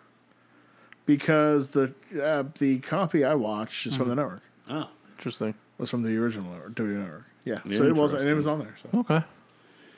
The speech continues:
Speaker 3: Um, so yes. So our next match, boys, it's The Rock.
Speaker 2: First of all, sir, you skipped something.
Speaker 3: Oh, did I?
Speaker 2: We had a commercial
Speaker 3: Oh.
Speaker 2: for W W F New York, baby.
Speaker 1: Oh, shit.
Speaker 2: Aren't you fucking excited?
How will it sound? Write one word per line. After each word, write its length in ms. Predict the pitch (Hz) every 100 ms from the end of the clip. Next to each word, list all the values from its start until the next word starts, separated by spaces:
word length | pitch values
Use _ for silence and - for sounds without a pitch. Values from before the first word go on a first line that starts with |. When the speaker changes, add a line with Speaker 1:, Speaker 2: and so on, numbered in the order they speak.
| - - - _ -
Speaker 3:
Um, 320 | 107 104 101
so 100 | -
yes. 280 | 175 - - -
So 140 | 170
our 100 | 180
next 300 | 190 196 -
match, 280 | 196 175 - -
boys, 540 | 101 120 143 143 135
it's 180 | 143 -
The 140 | 175
Rock. 580 | 156 170 180 139 - - _ _ - - _
Speaker 2:
First 340 | - 190 165
of 60 | 117
all, 120 | -
sir, 240 | - - - -
you 100 | 180
skipped 240 | - 165
something. 380 | 123 110 95 104 - _ 110
Speaker 3:
Oh, 60 |
did 160 | 101 127
I? 100 | 135 - _ _ _ _
Speaker 2:
We 80 | 277
had 60 | 202
a 40 |
commercial 760 | - 147 143 262 349 - 101 - _ -
Speaker 3:
Oh. 200 | 107 104 - _ -
Speaker 2:
for 80 | 147
W 360 | - 254 269
W 240 | 269 269 269
F 180 | 262 214
New 80 | 190
York, 640 | 147 160 302 262 131 139
baby. 480 | 143 135 113 107 98
Speaker 1:
Oh, 220 | 113 135
shit. 760 | 151 - - - 208 180 156 -
Speaker 2:
Aren't 360 | 160 226 233 -
you 280 | 262 269 240
fucking 520 | - 262 277 277 233
excited? 840 | 170 - - 190 226 302 349 320